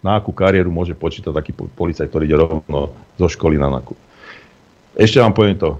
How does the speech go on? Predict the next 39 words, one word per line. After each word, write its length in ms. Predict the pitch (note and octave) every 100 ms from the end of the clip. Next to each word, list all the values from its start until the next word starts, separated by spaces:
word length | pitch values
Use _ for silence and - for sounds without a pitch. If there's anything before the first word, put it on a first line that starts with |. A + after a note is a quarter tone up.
| -
Kedysi 400 | D3 B2+ A#2 A2+ E2 -
som 160 | - G2
riadil 320 | G#2+ F#2 E2
úbok, 320 | F2+ G2 F#2+
to 80 | -
je 80 | D2+
predchodca 640 | F#2+ G2 - G2 - G2
naky, 400 | F2+ E2+ F2 D#2+ - - - _ _ -
a 240 | D#2+ D#2+ D2+
to 80 | F2+
bol 160 | E2
Úrad 240 | A2 G#2 F#2+
boja 80 | F2+
proti 320 | F#2+ F2+ F2+
organizovanej 480 | F#2+ F#2 F#2 E2 D2
kriminalite. 720 | F2+ F#2 E2+ E2 D#2 E2 D#2 _ -
Ja 80 | F2+
som 160 | F#2 E2+
každý 320 | C3 A#2+ G2+
se-, 240 | A2+ G#2+ - F2+ F2+ D#2+
týždeň 320 | A#2 A2+ G2+
sedel 320 | F2 G2 F#2 E2+
u 40 |
generála 360 | G2 G2 F2+ E2+
Vacku 480 | - - - G2+ F2+ -
a 240 | E2 D2+ -
v, 240 | E2+ D#2+ E2+
v 20 |
rámci 320 | G2 G2 F2+ -
per-, 240 | G#2+ G#2
personálnej 560 | - A2 - G2 E2+ -
činnosti, 320 | G#2 G2 F#2
lebo 240 | F2 F2
on, 20 | E2+
on 120 | F#2 F2
ako 160 | F#2
najbližší 400 | G2 F#2 F2+ -
spoločný 240 | F#2 F#2 F#2
nadriadený 480 | F#2 F2+ F2+ F2+